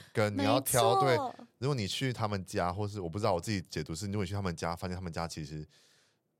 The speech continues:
Speaker 1: 生活环境或者他房间环境没到这么好，或是他
Speaker 2: 怪怪的话。
Speaker 1: 本身状态没那么好的话，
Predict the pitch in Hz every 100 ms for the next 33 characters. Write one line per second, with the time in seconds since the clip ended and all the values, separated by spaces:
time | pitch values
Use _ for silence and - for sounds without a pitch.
0 | _ _ _ - - - 110 104 82 73
1 | 78 95 92 92 87 80 76 82 80 80
2 | - 80 85 82 78 82 76 - 82 185
3 | 185 170 156 113 98 98 - 110 104 82
4 | 92 82 73 92 87